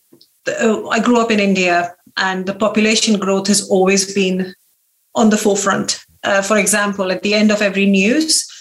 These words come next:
there's a counter on your screen that just keeps ticking. There's no narrative around it. It's not good or bad.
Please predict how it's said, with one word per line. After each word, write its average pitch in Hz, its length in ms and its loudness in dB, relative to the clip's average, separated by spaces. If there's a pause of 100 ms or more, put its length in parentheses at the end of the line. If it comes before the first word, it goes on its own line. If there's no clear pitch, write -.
(340)
there's 208 180 0
a 214 80 -4
counter 214 460 -2
on 196 160 2
your 185 120 -2
screen 185 600 -4 (440)
that 202 160 -4
just - 200 -2
keeps 254 280 -4
ticking. 175 420 -6 (640)
There's 254 180 0
no 330 160 2
narrative 254 440 0
around 190 340 -2
it. - 280 -4
It's 226 180 -2
not 247 200 2
good 190 200 0
or 240 140 2
bad. 175 460 -2